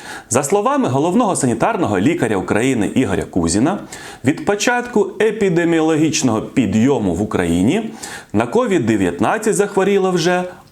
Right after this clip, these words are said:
один цілих три десятих мільйона громадян. Це на сорок відсотків більше,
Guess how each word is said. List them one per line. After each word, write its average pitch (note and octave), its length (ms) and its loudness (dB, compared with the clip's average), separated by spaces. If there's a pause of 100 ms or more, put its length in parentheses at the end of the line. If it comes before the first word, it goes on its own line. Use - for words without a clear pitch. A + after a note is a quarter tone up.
один A#2 380 0
цілих A3 500 0
три G#3 260 2
десятих G3+ 580 0
мільйона A2+ 680 2
громадян. G#2+ 600 0 (360)
Це D#3 240 0
на D3+ 140 2
сорок G#3+ 600 0
відсотків E3 600 0
більше, D#3+ 540 2